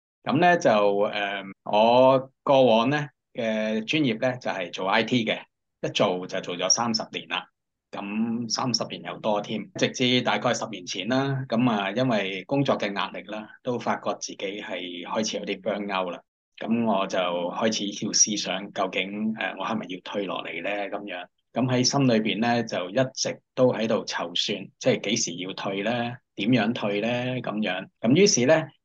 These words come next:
喺度構思我嗰個嘅，即係離開職場、離開呢個專業之後嗰個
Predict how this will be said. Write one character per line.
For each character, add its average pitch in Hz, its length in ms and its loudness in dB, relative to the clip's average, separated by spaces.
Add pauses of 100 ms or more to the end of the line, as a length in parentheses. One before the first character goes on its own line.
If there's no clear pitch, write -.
(160)
喺 143 120 4
度 110 180 4
構 110 200 2
思 143 260 6
我 110 300 4
嗰 - 20 -4
個 110 100 0 (220)
嘅， 95 520 -6 (240)
即 139 120 0
係 101 200 2
離 90 180 -2
開 127 200 4
職 131 200 2
場、 98 280 -4
離 95 160 -2
開 131 180 4
呢 131 100 4
個 113 100 4
專 123 220 0
業 110 180 -2
之 127 160 -4
後 110 200 -2 (160)
嗰 104 140 2
個 110 100 -2